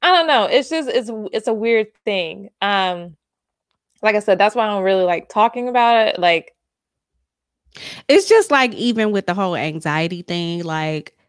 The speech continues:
Speaker 2: it's very easy to say, it's very easy to tell someone to think positive when they are having an anxiety attack.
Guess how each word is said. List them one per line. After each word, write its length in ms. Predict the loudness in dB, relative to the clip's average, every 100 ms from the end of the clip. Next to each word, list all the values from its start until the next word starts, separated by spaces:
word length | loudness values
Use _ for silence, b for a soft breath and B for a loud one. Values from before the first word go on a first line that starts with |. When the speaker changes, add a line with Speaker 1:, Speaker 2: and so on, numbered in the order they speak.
| _ _ _ _
Speaker 2:
it's 160 | 0 0
very 440 | 0 2 2 0 -4
easy 400 | -4 -2 -2 -4
to 180 | -6
say, 580 | -8 -4 -2 -2 -4 -6 -12 _
it's 140 | -10
very 280 | 0 2 2
easy 340 | 0 -4 -4 -6
to 140 | -6
tell 260 | -4 -2 -2
someone 460 | -4 -4 -6 -6
to 420 | -8 -6 -4 -4
think 320 | -4 -6 -6 -4
positive 760 | -4 -2 -4 -6 -6 -4 -6 -10
when 400 | -12 -8 -6 -6
they 280 | -4 -4 -4
are 360 | -6 -4 -4 -6
having 440 | -6 -6 -6 -6
an 160 | -6 -8
anxiety 500 | -10 -8 -8 -8 -12
attack. 300 | -12 -12 -12